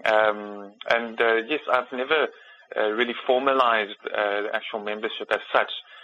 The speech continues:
But now with the non-profit organization, uh, registration process going through, we're gonna most probably want to do that, uh, at some point as well.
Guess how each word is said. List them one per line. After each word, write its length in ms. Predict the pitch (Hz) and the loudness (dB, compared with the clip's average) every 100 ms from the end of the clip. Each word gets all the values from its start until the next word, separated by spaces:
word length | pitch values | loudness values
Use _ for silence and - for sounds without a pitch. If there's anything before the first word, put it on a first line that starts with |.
| - | -10
But 200 | - 104 | -4 -2
now 200 | 107 107 | 2 4
with 160 | 104 113 - | 4 0 2
the 140 | 113 104 | 0 2
non-profit 500 | 107 107 110 - 107 | 0 2 0 0 -2
organization, 920 | 104 104 101 104 101 - 107 101 98 - | -2 0 -2 2 0 0 -10 -12 -4 0
uh, 360 | 98 98 98 101 | 2 2 2 0
registration 720 | 107 107 107 - 107 107 110 | -2 -2 -12 -4 -2 -2 -4
process 400 | - 101 101 101 - | -4 -2 -2 -6 -4
going 260 | 101 101 - | -4 -4 -10
through, 160 | 104 98 | -8 -8
we're 120 | 104 | -8
gonna 260 | - 101 98 _ - - - | -10 -8 -10 _ -20 -16 -2
most 160 | 113 - | -2 0
probably 280 | 120 107 | 0 2
want 260 | 98 104 101 | 2 0 -2
to 100 | 104 | -12
do 300 | - 101 101 | -8 -6 -2
that, 200 | 95 92 - - | 0 0 -6 -8
uh, 240 | 104 98 - | -4 -4 -4
at 120 | 95 | -4
some 140 | - 98 | -4 -6
point 240 | 101 95 | -6 -4
as 140 | 95 92 | -4 -4
well. 200 | 95 - | -6 -10